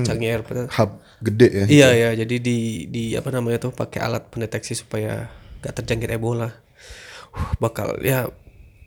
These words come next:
Speaker 1: parah banget berarti ya. Maksudnya bukan parah sih penyakitnya.
Speaker 2: Punya potensi untuk parah.
Speaker 1: Mm-mm.
Speaker 2: Jadi makanya W H O sebelum ini parah dia langsung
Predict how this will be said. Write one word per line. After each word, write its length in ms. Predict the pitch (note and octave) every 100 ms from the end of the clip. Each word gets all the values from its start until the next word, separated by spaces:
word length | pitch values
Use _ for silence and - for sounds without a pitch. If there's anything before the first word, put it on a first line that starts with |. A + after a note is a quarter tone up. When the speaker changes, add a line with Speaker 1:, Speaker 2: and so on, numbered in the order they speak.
| _ - - -
Speaker 1:
parah 300 | - A#2 A2+
banget 260 | A2+ D3 F#3
berarti 160 | C#3+ A#2+
ya. 60 |
Maksudnya 220 | A#2+ A#2+ C3
bukan 140 | B2+
parah 180 | C3 D#3
sih 140 | D3
penyakitnya. 240 | A#2+ B2 A#2+
Speaker 2:
Punya 180 | C3 B2+
potensi 480 | A#2+ - A#2 A#2+
untuk 280 | F#2+ G#2 G2+
parah. 360 | - G2 G#2 A2+
Speaker 1:
Mm-mm. 200 | B2 B2
Speaker 2:
Jadi 200 | A#2+ A#2
makanya 340 | B2+ G#2+ G2+
W 80 | B2+
H 180 | A#2 G2
O 80 | A#2
sebelum 400 | B2+ G#2+ G#2 G#2
ini 200 | F#2+ G#2
parah 280 | G2+ F#2 A#2+
dia 160 | A#2+
langsung 460 | A#2+ A2+ G2+ G2 F#2+